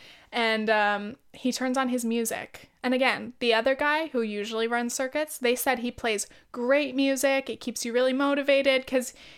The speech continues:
you can't really wear headphones or anything because it's, like, a group activity and it moves really fast.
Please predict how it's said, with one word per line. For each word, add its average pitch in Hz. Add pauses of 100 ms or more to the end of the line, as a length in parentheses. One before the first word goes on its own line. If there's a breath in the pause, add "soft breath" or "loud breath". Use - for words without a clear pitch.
you 277
can't 294
really 269
wear 226
headphones 226
or 233
anything 226
because 214 (380 soft breath)
it's, -
like, 220
a 220
group 214
activity 214
and 214
it 202
moves 214
really 214
fast. 226